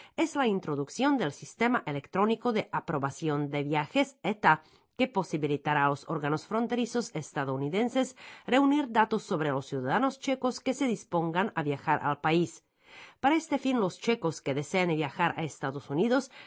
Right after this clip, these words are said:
tendrán que llenar un formulario electrónico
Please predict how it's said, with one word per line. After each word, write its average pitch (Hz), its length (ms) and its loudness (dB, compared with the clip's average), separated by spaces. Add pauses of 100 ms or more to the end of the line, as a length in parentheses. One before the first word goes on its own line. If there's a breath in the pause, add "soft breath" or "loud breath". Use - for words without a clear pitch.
(100)
tendrán 262 420 0
que 214 160 0
llenar 196 360 2
un 226 160 2
formulario 180 720 2
electrónico 190 720 0